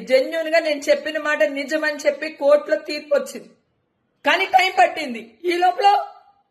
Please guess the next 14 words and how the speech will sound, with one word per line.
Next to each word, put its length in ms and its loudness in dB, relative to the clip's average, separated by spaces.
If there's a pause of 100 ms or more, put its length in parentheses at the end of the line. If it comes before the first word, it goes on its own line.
(1120)
అందరికీ 460 -2 (840)
చాలా 300 0 (100)
చాలా 260 0
థ్యాంక్స్ 340 -4
అండి. 220 -4 (920)
ఈ 100 -4
విషయం 360 -4
మీతో 260 0
షేర్ 320 2
చేసుకోవాలి. 520 -2 (460)
క్వాష్ 300 0
అయిపోయింది, 580 0 (840)
నేను 240 -2
నిర్దోషిని 640 4